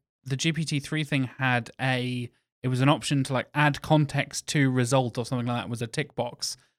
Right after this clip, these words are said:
and you could have just the answer, so it would just say Jack Chambers as the answer, or it would say the ho-, one of the hosts of Search with Candour is Jack Chambers,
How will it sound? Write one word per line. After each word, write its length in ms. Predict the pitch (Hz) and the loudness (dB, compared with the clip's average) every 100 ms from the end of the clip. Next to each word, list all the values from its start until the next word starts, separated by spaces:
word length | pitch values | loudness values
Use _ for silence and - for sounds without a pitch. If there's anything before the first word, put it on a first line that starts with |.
| _ | _
and 140 | 131 139 | 2 4
you 60 | |
could 120 | 147 | 4
have 300 | 131 139 120 - _ _ | 2 2 0 -6 _ _
just 280 | 190 180 - | 2 2 0
the 220 | 156 151 156 | 0 4 4
answer, 500 | 147 139 127 117 139 | 4 0 -2 -2 -4
so 240 | - 123 117 | -4 -2 0
it 80 | |
would 100 | 120 | -2
just 220 | 120 123 - | -2 -2 0
say 380 | 123 120 117 - _ _ - | 0 0 -4 -8 _ _ 0
Jack 180 | 214 - | 0 4
Chambers 360 | 160 117 113 - | 2 2 0 -4
as 200 | 131 131 | -2 0
the 100 | 135 | 0
answer, 360 | 127 131 113 - | 0 -4 -8 -8
or 160 | - 147 | -2 0
it 40 | |
would 140 | 127 127 | 0 0
say 280 | 127 120 - _ _ | 0 0 -4 _ _
the 120 | 127 | 0
ho-, 160 | 117 208 | 4 2
one 240 | 131 151 | 4 4
of 80 | 165 | 6
the 80 | 123 | 4
hosts 260 | 147 151 - | 2 2 0
of 140 | 117 | 0
Search 220 | 151 127 | 2 2
with 120 | 123 | -2
Candour 320 | - 190 120 127 | 0 2 2 0
is 240 | 139 135 139 | 2 2 2
Jack 260 | 127 127 | 0 -2
Chambers, 480 | - 147 127 - - | 0 2 0 -4 -14